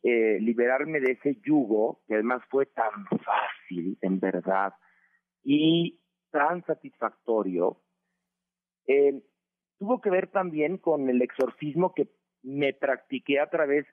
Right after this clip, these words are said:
de Desde Gallola, porque de lo que hablábamos en Desde Gallola era de lo que nos preocupaba a nosotros, que casualmente la mayoría éramos o trans, homosexuales,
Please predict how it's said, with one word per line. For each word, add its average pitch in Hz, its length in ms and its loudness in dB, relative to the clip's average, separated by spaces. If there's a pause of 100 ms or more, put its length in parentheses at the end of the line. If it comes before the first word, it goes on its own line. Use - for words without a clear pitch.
(140)
de 120 160 2
Desde 117 320 -2
Gallola, 135 520 0 (680)
porque - 560 0 (120)
de 143 100 0
lo 139 120 -2
que - 100 -6
hablábamos 190 400 0
en 185 140 -2
Desde 131 220 -4
Gallola 120 400 0
era 147 160 -2
de 131 100 -4
lo 107 120 -2
que 104 160 -6
nos 98 140 -12
preocupaba 120 520 -2
a 160 40 -2
nosotros, 139 600 -4 (360)
que 131 100 -20
casualmente 202 640 -2
la 180 140 0
mayoría 147 520 0
éramos 147 320 -4
o 110 80 -6
trans, 135 640 -2 (840)
homosexuales, 131 1120 0